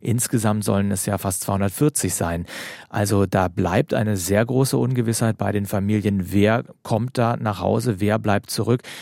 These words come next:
und auch in welchem Zustand kommen diese Menschen zurück, ehrlicherweise.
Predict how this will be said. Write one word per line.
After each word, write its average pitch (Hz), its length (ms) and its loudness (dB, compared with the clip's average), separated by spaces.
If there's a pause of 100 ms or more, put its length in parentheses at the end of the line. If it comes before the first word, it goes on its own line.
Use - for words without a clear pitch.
(140)
und 104 100 0
auch 110 260 2 (120)
in 110 80 -2
welchem 98 300 -2
Zustand 101 460 0
kommen 87 200 -4
diese 87 160 -4
Menschen 87 340 -4
zurück, 90 300 -2
ehrlicherweise. 87 680 0